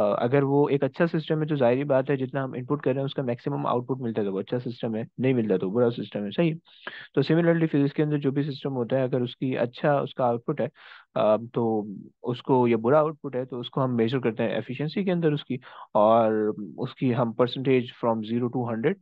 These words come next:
अगर percentage के अंदर काम करें और अगर percentage नहीं है, अ, normal values है, तो हमारे पास ज़ीरो से लेकर वन तक हमारे पास उसकी value होती है, सही? अगर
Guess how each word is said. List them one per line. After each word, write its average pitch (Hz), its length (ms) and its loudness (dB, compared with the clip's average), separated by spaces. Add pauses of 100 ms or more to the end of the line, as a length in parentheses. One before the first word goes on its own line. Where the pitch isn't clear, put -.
(260)
अगर 107 180 -4
percentage 135 460 0
के 165 80 -2
अंदर 160 180 0
काम 156 220 2
करें 165 220 -4
और 120 180 -6
अगर 113 80 -4
percentage 120 500 -4
नहीं 143 180 2
है, 185 60 2 (440)
अ, 107 240 4
normal 110 300 2
values 170 360 2
है, 190 80 -4 (140)
तो 113 180 -2
हमारे 113 300 0
पास 147 200 -2
ज़ीरो 131 360 -2
से 139 120 -2
लेकर 123 260 -2
वन 113 240 -4
तक 117 180 -4
हमारे 107 260 -2
पास 110 160 -4
उसकी 113 300 -8
value 95 320 -2
होती 90 180 -8
है, 92 60 -6
सही? 160 200 0
अगर 113 280 2